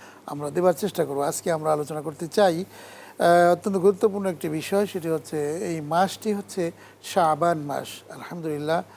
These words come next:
এরপরেই আমরা রমজানে পদার্পণ করব ইনশাআল্লাহ। এই শাবান মাসে, রমজানের পূর্বে এই মাসটিও কিন্তু অত্যন্ত গুরুত্বপূর্ণ একটি মাস। এই মাসের মধ্যে কিছু করণীয় বিষয় রয়েছে, আমরা সে বিষয়গুলো নিয়ে কথা শুনি। আহ, শুরুতেই মুস্তফা আল মাদানী, আসলে, আহ, আল্লাহ রব্বুল আলমিনের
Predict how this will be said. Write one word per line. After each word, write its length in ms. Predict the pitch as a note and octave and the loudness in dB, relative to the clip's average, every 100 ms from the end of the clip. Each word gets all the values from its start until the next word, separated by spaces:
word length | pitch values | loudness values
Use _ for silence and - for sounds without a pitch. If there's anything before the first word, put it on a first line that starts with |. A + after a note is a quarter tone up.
| - - | -20 -6
এরপরেই 500 | F3+ F#3 E3 F3 G3+ | 2 2 4 4 6
আমরা 220 | F#3+ E3 E3 | 4 2 0
রমজানে 640 | D#3 C#3+ D3+ F#3+ F#3 F3 - - - | 0 -2 2 4 2 -4 -10 -14 -2
পদার্পণ 400 | E3 E3+ D#3 D#3 | 2 2 0 -6
করব 240 | D#3+ D3+ | -4 -4
ইনশাআল্লাহ। 600 | D#3 C#3 E3+ E3+ F3 F#3+ F#3 - - | -6 -4 2 2 4 2 2 -14 -4
এই 100 | G#3 | -2
শাবান 460 | - A3 G#3+ A#3+ B3 | 0 4 4 4 2
মাসে, 260 | G#3+ F3+ | 0 0
রমজানের 440 | E3+ D#3+ F3 G3+ G#3 - | -2 0 0 2 0 -2
পূর্বে 380 | E3 D#3+ E3 A#2 - - - | -4 0 -2 -4 -14 -20 -4
এই 160 | F3+ | -2
মাসটিও 600 | E3 F3 G3 - A#3 A#3 | 0 2 0 0 0 2
কিন্তু 280 | A3 G3 E3+ | 0 -2 -4
অত্যন্ত 280 | E3 - E3 | -4 -4 -8
গুরুত্বপূর্ণ 560 | D3 D3+ D3+ G#3+ F3 C#3+ | -6 -8 -4 -6 -4 -10
একটি 200 | C3 D3 | -10 -8
মাস। 340 | C#3+ F3+ F#3 | -4 -6 -6
এই 60 | D#3+ | -6
মাসের 340 | D3 C#3+ G#3 | -6 -6 -10
মধ্যে 200 | F3 D3+ | -10 -12
কিছু 160 | C#3+ C#3+ | -12 -8
করণীয় 460 | D3+ D3+ D#3+ D#3+ E3 - - - | -6 -6 -4 -6 -8 -16 -20 -8
বিষয় 340 | E3 F#3 A3+ | -4 4 4
রয়েছে, 340 | F3 E3 E3 G#3+ | 4 2 0 0
আমরা 180 | F3 E3+ | -2 -4
সে 160 | - | -8
বিষয়গুলো 400 | D3 - D#3 D3 | -12 -8 -8 -6
নিয়ে 140 | C#3 C3 | -8 -6
কথা 200 | D3 D#3 | -6 -8
শুনি। 180 | C#3 F#3 | -8 -10
আহ, 680 | G#3 - - - D#3 D#3 D#3 | -12 -18 -20 -6 -2 0 0
শুরুতেই 360 | - F#3 D#3+ | 0 0 0
মুস্তফা 360 | D#3 D#3 D3+ C#3+ | -8 -6 -4 -2
আল 80 | C#3+ | -4
মাদানী, 380 | C#3 C#3+ G3+ A#3+ | -4 -4 -2 -4
আসলে, 240 | - G3+ | -4 -4
আহ, 920 | - - - - F3 F3 E3+ E3 E3+ | -4 -8 -16 -2 2 4 4 4 4
আল্লাহ 180 | E3+ F3 | 2 2
রব্বুল 220 | E3+ E3 | 2 2
আলমিনের 500 | E3 D#3+ E3 G#3 F#3+ | 2 2 0 -2 -4